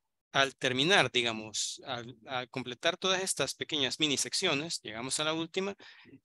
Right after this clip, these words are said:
usted le da siguiente y luego comienza la sección número dos. Aquí va a salir, aquí está, dos punto cero. Lo mismo va a pasar al pasar por cada una de ellas y al terminar, usted le da siguiente y luego aparece la sección tres, tres punto cero.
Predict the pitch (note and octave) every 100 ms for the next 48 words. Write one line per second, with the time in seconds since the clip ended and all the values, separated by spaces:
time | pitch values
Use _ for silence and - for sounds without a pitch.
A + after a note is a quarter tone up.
0 | _ - B2+ C3 C#3+ - D#3 F3 G3+ -
1 | G3+ C#3 D3 D#3 - D3 E3 F#3+ G#3 G#3+
2 | G#3+ D#3+ C#3 - B2+ C#3 C3 C3 B2 A#2
3 | G2 E2+ - - - - - G#2 G#2 C#3+
4 | F#3 A3 - B2 G#2+ - - G2 A#2 C3
5 | C3 B2 A2+ - F#2 - - - - B2
6 | B2 B2+ C3 C#3+ D3 F#3 - F3+ A#2 B2+
7 | - A2+ - A#2+ - D3 D#3+ E3+ F3+ F#3
8 | F#3 F#3 G3 G3+ - B2+ - D3 E3+ F#3+
9 | G#3+ A3+ - - - - _ _ _ _
10 | - A#2 B2 C#3 F3 F3+ G#3+ G#3+ A3+ A3
11 | - C3 C#3+ D3+ C#3+ C3+ D3+ - D3 B2+
12 | - A2+ C3 C3 B2 C3 G#2+ - - A#2
13 | A2 - A#2 - E3+ -